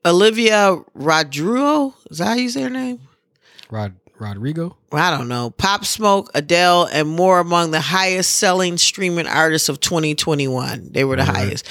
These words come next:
Speaker 1: Of course, Drake was. You know, I love Drake. Adele, I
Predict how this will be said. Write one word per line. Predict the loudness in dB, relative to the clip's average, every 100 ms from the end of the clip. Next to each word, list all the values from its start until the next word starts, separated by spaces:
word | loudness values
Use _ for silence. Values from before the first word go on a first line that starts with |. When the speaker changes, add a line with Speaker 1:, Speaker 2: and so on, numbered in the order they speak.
| -16 -10
Speaker 1:
Of | -8 -2
course, | 2 2
Drake | 0 -2 -4 -4
was. | -2 -2
You | -4
know, | -4
I | -2
love | 0 0
Drake. | -2 -2 -4 -10 _ -20 _ -18
Adele, | -4 0 2 2
I | 2 0 0 -2